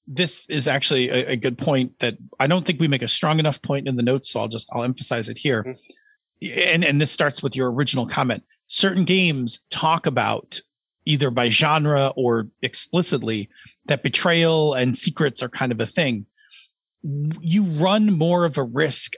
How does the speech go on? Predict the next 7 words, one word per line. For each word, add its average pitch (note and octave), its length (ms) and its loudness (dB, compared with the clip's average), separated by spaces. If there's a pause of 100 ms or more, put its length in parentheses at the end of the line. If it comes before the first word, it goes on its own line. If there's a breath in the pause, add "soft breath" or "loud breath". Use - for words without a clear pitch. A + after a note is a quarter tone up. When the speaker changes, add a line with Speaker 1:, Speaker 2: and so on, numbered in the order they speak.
Speaker 1:
of C3 180 -2
creating C#3+ 720 0
real D3 240 2
damage B2+ 540 0
with - 160 -10
player B2 260 -2
secrets - 500 -2